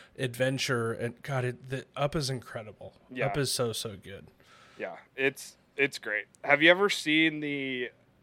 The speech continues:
Speaker 2: Always Sunny in Philadelphia where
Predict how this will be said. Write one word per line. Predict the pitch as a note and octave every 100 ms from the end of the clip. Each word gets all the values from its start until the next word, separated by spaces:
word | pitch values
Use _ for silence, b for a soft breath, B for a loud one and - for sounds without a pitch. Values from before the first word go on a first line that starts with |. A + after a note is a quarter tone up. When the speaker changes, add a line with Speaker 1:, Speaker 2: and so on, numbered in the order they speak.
| _ -
Speaker 2:
Always | B2+ C#3+ C#3+
Sunny | - C3+ C3+
in | B2+
Philadelphia | C3+ B2+ A#2 A#2+ - C3 C3 C3
where | A#2 A#2+ A#2+ A#2 A2